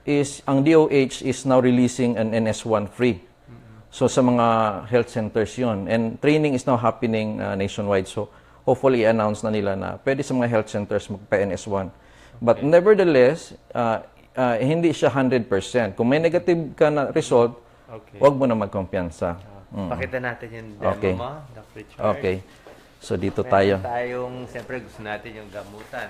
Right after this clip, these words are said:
Speaker 2: para
Speaker 1: Okay.
Speaker 2: hindi magka-lumala.
Speaker 1: Mm-mm. So,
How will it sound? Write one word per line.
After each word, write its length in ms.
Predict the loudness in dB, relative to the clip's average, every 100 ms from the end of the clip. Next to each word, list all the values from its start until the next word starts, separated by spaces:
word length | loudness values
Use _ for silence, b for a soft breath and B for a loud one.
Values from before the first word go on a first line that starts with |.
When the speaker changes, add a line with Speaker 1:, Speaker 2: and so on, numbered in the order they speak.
| -10
Speaker 2:
para 260 | 0 0
Speaker 1:
Okay. 540 | 4 6 6 6 4 -2
Speaker 2:
hindi 100 | -8
magka-lumala. 1800 | -10 -14 -18 -12 -8 -4 -2 -4 -6 -6 -8 -10 -14 -18 -16 -14 -12 -12 -14 -10
Speaker 1:
Mm-mm. 420 | -6 -4 -2 -4 -4 -10 B B B -6
So, 180 | 4